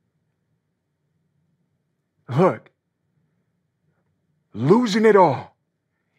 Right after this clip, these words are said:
and gaining Christ is so much more. It's so much more.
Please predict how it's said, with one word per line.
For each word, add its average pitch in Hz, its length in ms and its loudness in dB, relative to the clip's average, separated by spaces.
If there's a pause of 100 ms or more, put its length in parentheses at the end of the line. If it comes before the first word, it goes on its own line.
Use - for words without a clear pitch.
and 147 240 -4
gaining 190 380 0
Christ - 560 -6 (640)
is 143 140 -2
so - 360 -2
much 151 340 -6
more. 101 320 -12 (1040)
It's 139 160 -4
so - 280 -4
much 165 340 -4
more. 110 340 -12